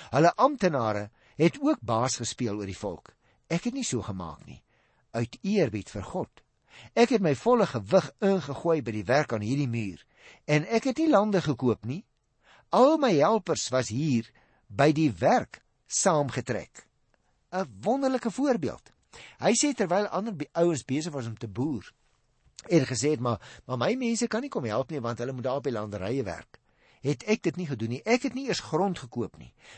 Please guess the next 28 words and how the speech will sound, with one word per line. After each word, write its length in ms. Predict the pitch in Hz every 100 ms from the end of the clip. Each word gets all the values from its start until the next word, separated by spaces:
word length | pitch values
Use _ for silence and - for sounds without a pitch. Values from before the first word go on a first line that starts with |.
| - 117
want 240 | 147 -
my 320 | 104 147 254
mense 560 | 160 127 143 - 92 - _ _ -
moes 260 | 135 131 - -
saam 280 | 233 233
met 160 | 220 -
my 380 | 95 120 120 104 110
en 140 | 110
saam 380 | - 170 165 156
met 80 | 117
julle 320 | 107 107 82 _ _ _ _ _ -
hier 240 | 143 180
kom 220 | 165 139 107
werk 320 | 110 120 - _ _ _ - 127
aan 160 | 123
die 140 | 123 113
bou 480 | 78 120 113 117 - _ _ - -
van 160 | 113
die 120 | 110
muur. 400 | 101 90 69 - - _ _ - _ -
Hy 100 | 117 135
verwys 400 | 139 110 160 233
byvoorbeeld 540 | 135 120 190 170 135 120
na 80 | 107
die 80 |
vroeë 300 | - 202 170 113
gouverneurs, 640 | 117 98 117 170 117 147 - - _ _ _ - _ _ -
uh, 340 | 107 104 104